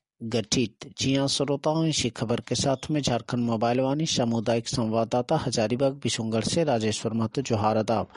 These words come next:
भारतीय मजदूर संघ की बैठक विष्णुगढ़ प्रखंड के हॉस्पिटल चौक में जोधा महतो की अध्यक्षता में हुई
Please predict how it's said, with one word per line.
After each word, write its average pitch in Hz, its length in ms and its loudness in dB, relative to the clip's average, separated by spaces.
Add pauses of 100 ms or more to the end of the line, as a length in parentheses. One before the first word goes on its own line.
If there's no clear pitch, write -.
(420)
भारतीय 143 400 2
मजदूर 139 440 2
संघ 139 360 0 (180)
की 127 120 2
बैठक 107 540 -2
विष्णुगढ़ 131 560 0
प्रखंड 127 440 -2
के 139 140 -4
हॉस्पिटल 113 600 -4
चौक 127 400 -2
में 135 160 2
जोधा 117 360 2
महतो 123 360 0
की 123 220 0
अध्यक्षता 110 760 2
में 123 200 2
हुई 110 360 2